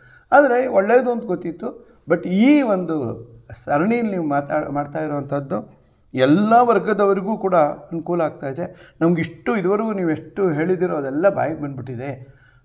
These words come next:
ಹೊಸ್ದಾಗಿ ಕಲ್ತಿರೋರು. ನಂಗೆ ಭಾಳ ಸಂತೋಷ. ಇದೊಂದು, ಒಂದು,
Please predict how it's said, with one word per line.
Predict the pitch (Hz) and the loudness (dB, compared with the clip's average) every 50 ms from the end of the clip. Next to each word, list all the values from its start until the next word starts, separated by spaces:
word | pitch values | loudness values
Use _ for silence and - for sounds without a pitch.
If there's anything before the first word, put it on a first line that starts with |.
| _ - - | _ -18 -8
ಹೊಸ್ದಾಗಿ | - 151 143 - - 185 185 185 - | -6 -6 -6 0 0 0 0 2 -2
ಕಲ್ತಿರೋರು. | 151 135 - - 135 123 113 113 110 113 - - - _ _ _ _ _ - | -6 -6 -6 -8 -10 -10 -10 -12 -14 -16 -20 -20 -20 _ _ _ _ _ -4
ನಂಗೆ | 294 285 254 | -4 -2 0
ಭಾಳ | 247 262 269 226 | 2 2 2 2
ಸಂತೋಷ. | 165 170 156 151 - 135 120 - | 0 -4 -6 -8 -8 -10 -10 -8
ಇದೊಂದು, | 120 120 139 160 180 196 202 190 175 | -10 -10 -10 -8 -8 -6 -6 -4 -6
ಒಂದು, | 165 - - 185 180 170 151 - - | -6 -6 -4 -4 -2 -2 -4 -4 -8